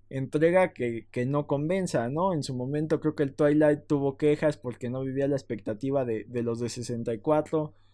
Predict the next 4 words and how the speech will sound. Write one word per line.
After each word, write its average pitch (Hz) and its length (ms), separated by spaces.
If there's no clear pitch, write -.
el 123 400
mismo, 139 540
este, 113 840
Skyward, 139 800